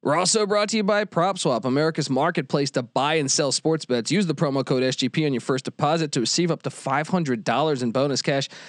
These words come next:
Head over to prop swap dot com or download the PropSwap app today. We're also brought to you by Stable Duel. Stable Duel is a horse racing D F S app where you can play free and paid games for real cash prizes.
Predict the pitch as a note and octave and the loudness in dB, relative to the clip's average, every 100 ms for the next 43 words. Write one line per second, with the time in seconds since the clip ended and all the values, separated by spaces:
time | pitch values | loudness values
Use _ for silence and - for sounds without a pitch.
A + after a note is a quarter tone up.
0 | - - C4+ A3+ D#3+ E3 D3 D#3+ C#3+ C#3+ | -4 0 2 2 0 0 0 -2 0 0
1 | E3 D3+ C3 A#2+ D3+ F3 D3+ B2+ D3+ B2 | 0 0 0 0 0 2 0 0 0 -2
2 | - B2 - B2 A#2 - B2+ D#3+ G3+ C3+ | 0 -2 0 -2 -2 -2 0 2 2 0
3 | F#2+ - _ _ _ - G#2 B2 C3+ D3+ | -4 -14 _ _ _ -2 0 2 2 2
4 | D3 D#3+ D#3 F3+ F3+ F3+ F#3+ - - G#3 | 2 0 2 0 2 2 2 0 0 0
5 | A#3 A#3+ B3 A3+ D#3+ D3 A#3+ D4+ C4 D3 | 2 2 2 2 0 2 2 4 2 2
6 | - G3+ A#3 B3+ A3 E3 B3 B3 G#3 G3 | -2 0 2 2 0 2 2 4 2 2
7 | G3+ F3 - C#4 C#4+ A3+ A3+ A3 G#3+ E3+ | 2 0 0 2 2 2 2 2 2 0
8 | F3 A#3+ A3 D#3+ F#3+ A3+ F#3 C#3+ C#3 - | 0 2 2 2 2 2 2 0 0 -6
9 | - - - G3 G#3 F#3 F#3+ F#3 D#3 - | -20 -6 0 0 2 0 2 0 0 -2
10 | F3 A3+ A#3 F#3 D#3 C3 - G3 A3 G#3+ | 0 2 2 2 0 -2 -2 0 2 0
11 | F3 F#3 F#3 D#3 D#3+ C3 D3+ A#3+ G#3 F#3+ | 0 0 0 0 0 2 4 2 2 0
12 | C#3+ - D3+ C3+ C3+ C3+ C3 | 0 0 0 2 2 0 -2